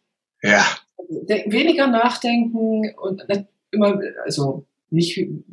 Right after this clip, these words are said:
Speaker 2: blindlings irgendwo reinstürzen, aber, ähm, sei mutig, geh mutig und gelassen deinen Weg.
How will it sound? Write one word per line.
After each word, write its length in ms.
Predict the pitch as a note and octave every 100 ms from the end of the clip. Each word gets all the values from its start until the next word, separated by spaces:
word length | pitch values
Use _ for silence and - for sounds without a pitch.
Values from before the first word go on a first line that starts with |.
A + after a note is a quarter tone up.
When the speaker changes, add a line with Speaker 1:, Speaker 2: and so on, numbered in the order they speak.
| -
Speaker 2:
blindlings 680 | E3+ F3 G3+ F#3 E3+ E3+
irgendwo 360 | - E3 D#3+ D3+
reinstürzen, 960 | D3+ F#3 C4+ - A3 G#3+ - G3+ G3+ - - - - -
aber, 580 | F#3 F3+ F3 E3 -
ähm, 520 | E3+ D#3+ D#3 D3+ D3 - - - - - _ _ _ _ - _
sei 260 | F#3 B3
mutig, 440 | D4 A#3+ - - -
geh 180 | B3+ C4
mutig 400 | C4+ F4 D4+ -
und 160 | A3+
gelassen 380 | A3+ F#3+ F#3+ F#3+
deinen 280 | D#3 D3+ C#3+
Weg. 440 | A2+ - - -